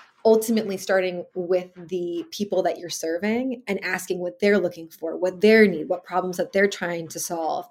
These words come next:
and then going from there is really the way to go.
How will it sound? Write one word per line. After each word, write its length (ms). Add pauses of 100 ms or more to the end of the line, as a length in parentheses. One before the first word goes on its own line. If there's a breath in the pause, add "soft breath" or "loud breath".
(320 loud breath)
and 260
then 240
going 280
from 200
there 400
is 160
really 260
the 120
way 120
to 100
go. 400